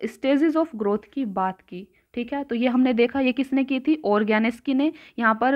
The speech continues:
राज्य का विकास जो है चार चरणों में बताया था, ठीक है, एकीकरण, औद्योगिकरण, कल्याण और प्रचुरता। फिर हमने एक और देखे थे डब्ल्यू डब्ल्यू रोस्टो। तो डब्ल्यू डब्ल्यू रोस्टो ने भी जो है stages of growth की बात की थी। तो उन्होंने क्या बताए थे विकास के चरण?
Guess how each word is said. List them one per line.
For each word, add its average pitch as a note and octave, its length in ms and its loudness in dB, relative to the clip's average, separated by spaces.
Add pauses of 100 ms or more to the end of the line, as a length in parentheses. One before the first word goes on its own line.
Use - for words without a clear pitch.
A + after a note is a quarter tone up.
राज्य A3 400 2
का C4 120 -4
विकास A#3 340 -2
जो A3+ 140 -2
है C4+ 100 0
चार A3+ 260 4
चरणों A#3 300 -2
में A#3 160 0
बताया F#3 360 0
था, F#3+ 140 -8
ठीक C#4 240 -6
है, B3+ 100 0
एकीकरण, B3+ 600 -2
औद्योगिकरण, A3+ 760 -2
कल्याण G3+ 540 0
और D4 140 2
प्रचुरता। G3+ 640 -2 (340)
फिर D4+ 100 4
हमने D4 280 4
एक D4 120 -2
और D4 120 4
देखे C#4+ 320 0
थे D4+ 180 -6 (280)
डब्ल्यू C4 320 2
डब्ल्यू C#4+ 320 2
रोस्टो। G#3+ 380 -2
तो G3 120 -8
डब्ल्यू G3+ 300 -2
डब्ल्यू C4+ 280 0
रोस्टो G#3 320 -2
ने C#4 140 0
भी C4 100 0
जो C4+ 120 -2
है C4+ 180 0
stages B3+ 380 -4
of B3 140 0
growth A#3+ 260 -2
की B3 160 -6
बात A#3 240 0
की A#3+ 160 -8
थी। A#3 180 -10 (280)
तो A3 80 0
उन्होंने B3+ 280 2
क्या C4+ 180 -2
बताए C4+ 300 -2
थे C4+ 160 -4
विकास B3 400 -2
के C4 100 -6
चरण? B3+ 340 -2